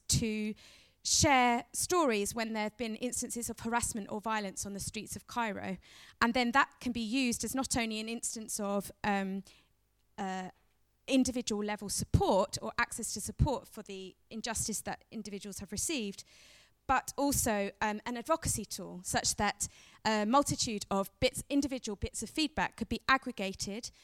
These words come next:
to campaign for better street lighting or better policing, for example. Um, take that a level further, and then you think about citizen agency and the ways in which individuals take control over their own situation and, and use things like the internet to do that. Um,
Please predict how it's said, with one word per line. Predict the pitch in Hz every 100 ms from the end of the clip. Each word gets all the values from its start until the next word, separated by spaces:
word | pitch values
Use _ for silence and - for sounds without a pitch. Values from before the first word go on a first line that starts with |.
| - -
to | - 240
campaign | 226 233 220 - 226 220
for | 220
better | 233 -
street | - - 285 208
lighting | 190 185 202 180 185 -
or | 226
better | 208 -
policing, | - 208 196 - 175
for | 190
example. | 170 - 180 - 185 185 _ _ _ - - - - _ 240
Um, | 247 247
take | - 330
that | 269 269
a |
level | 254 240
further, | 247 359 339 247
and | 226 233
then | 233
you | 240
think | 277 247
about | 226 208
citizen | - 254 226 208 208
agency | 262 269 226 - 196 185 208 _ - _ -
and | 220
the | 226
ways | 233 226
in | 214
which | - -
individuals | 254 233 233 220 -
take | 233 -
control | 214 - 285 277
over | 240 202
their | 202 277
own | 285
situation | 277 - - 185 190 - 190
and, | 190 -
and | 220 226
use | 269 -
things | 214 196
like | 208 -
the | 202
internet | 202 - 202 -
to | 208
do | 262 254
that. | 180 185 - - _ - - - -
Um, | 233 233